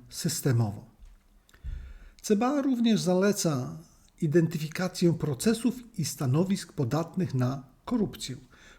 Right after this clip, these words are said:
Czyli w ramach, e, naszej analizy ryzyka korupcji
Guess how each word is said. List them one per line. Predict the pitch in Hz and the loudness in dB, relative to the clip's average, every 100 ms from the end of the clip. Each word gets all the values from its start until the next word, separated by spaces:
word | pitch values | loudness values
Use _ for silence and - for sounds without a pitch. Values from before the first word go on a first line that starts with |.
| - | -8
Czyli | 170 156 | -2 0
w | 123 | 0
ramach, | 180 226 262 170 - - - - | 0 2 2 2 -2 -16 -18 -8
e, | 135 127 127 | -4 -2 -2
naszej | 117 185 - 170 | 0 0 -2 -4
analizy | 165 135 139 139 175 143 131 123 - - - - | -2 -2 0 0 0 0 -2 -4 -6 -18 -20 -8
ryzyka | 120 147 160 160 123 | -2 0 -2 -4 -6
korupcji | - 123 196 - - 208 | -2 0 0 -2 -2 0